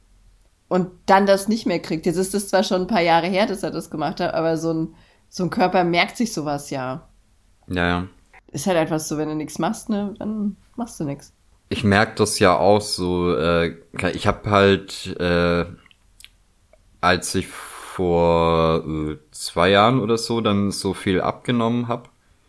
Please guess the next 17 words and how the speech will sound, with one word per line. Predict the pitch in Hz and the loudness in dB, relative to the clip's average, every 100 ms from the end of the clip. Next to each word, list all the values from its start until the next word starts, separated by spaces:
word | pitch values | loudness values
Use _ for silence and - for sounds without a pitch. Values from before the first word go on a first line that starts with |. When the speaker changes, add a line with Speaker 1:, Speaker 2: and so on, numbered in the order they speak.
| _ _ _ _ _ - | _ _ _ _ _ 0
Speaker 2:
äh, | 92 90 90 90 | 4 4 4 0
da | - 98 | 0 2
hab | 92 | 2
ich | 98 | 2
halt | 104 98 | 2 4
auch | 95 | 0
viel | - 104 | 2 2
angefangen | 87 101 98 - 92 92 | 4 2 0 0 0 0
so | 87 - 90 | -2 -2 0
mit, | 87 90 87 - - | 2 0 0 -4 -2
äh, | 80 82 | 2 2
mit | 85 82 | 2 -2
Kalorienzählen | - 90 87 92 95 95 85 - - 80 80 82 | -2 0 0 0 0 0 -2 -6 0 2 2 0
und | 71 73 | -4 -6
sowas, | - 76 76 73 71 - | -6 -6 -4 -4 -4 -8
ne? | 71 80 | -8 -6
Speaker 1:
Ja. | 165 160 156 | -6 -6 -6